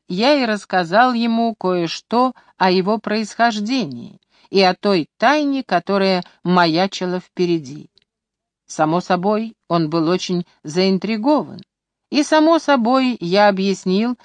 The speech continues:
что его любопытство не может быть пока удовлетворено.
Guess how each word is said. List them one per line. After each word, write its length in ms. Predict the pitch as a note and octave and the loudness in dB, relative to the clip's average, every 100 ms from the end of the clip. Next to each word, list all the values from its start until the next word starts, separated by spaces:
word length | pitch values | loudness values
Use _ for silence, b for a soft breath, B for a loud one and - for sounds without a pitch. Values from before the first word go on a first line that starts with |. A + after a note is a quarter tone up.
| b | b
что 220 | - - | -12 2
его 260 | G3+ G#3 A3 | 4 6 4
любопытство 840 | A3 G3+ A3+ A3+ C4 C4 - - | 2 4 4 4 0 -4 -6 -6
не 180 | A3+ A3 | 0 2
может 400 | G#3 A3 A#3+ A#3 | 4 4 2 -2
быть 300 | G3+ A#3+ - | -4 -6 -4
пока 500 | - E3+ - F#3+ G#3 b b b - | -2 -2 0 2 2 b b b -2
удовлетворено. 1080 | G3 F#3+ F#3 F#3 F#3 E3+ E3 D3+ C3 B2+ | 0 0 -2 -4 -4 -4 -4 -4 -6 -10